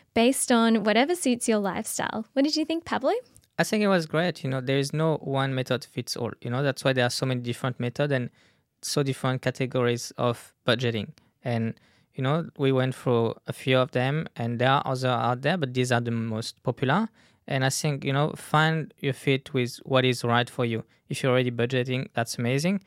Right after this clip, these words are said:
Speaker 2: If you haven't started, you know, get to know your expenses, get to know how much income you make, and see the big picture. And, you know, there was this really famous quote from the James Clear book,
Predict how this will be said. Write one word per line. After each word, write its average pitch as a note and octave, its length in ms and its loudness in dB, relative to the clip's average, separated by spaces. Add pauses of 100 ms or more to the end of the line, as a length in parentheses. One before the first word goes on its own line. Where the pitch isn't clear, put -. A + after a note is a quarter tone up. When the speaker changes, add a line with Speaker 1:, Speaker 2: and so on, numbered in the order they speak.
(200)
Speaker 2:
If - 180 -2
you C3+ 60 4
haven't B2 260 2
started, D3 420 -2
you D3 60 -2
know, C3+ 240 0 (540)
get C#3 240 4 (360)
to D3 120 -2
know C3+ 440 2
your B2+ 160 0
expenses, B2+ 640 0
get C3 240 2
to C3+ 140 -4
know B2+ 320 -2 (220)
how C3 180 -2
much B2+ 200 -2
income C3 300 -2
you A#2+ 100 0
make, D#3+ 340 -2
and B2 360 -2 (300)
see C3 500 0
the C3 180 0
big A#2+ 220 0
picture. A#2+ 380 -2 (520)
And, B2 460 2
you - 80 -4
know, C#3+ 200 2
there C3+ 180 4
was C3 160 4
this B2+ 260 -2
really C3+ 380 2
famous B2+ 420 -2
quote B2+ 220 -2
from - 200 -2
the B2+ 60 2
James C3 360 0
Clear C3 280 0
book, C3 360 0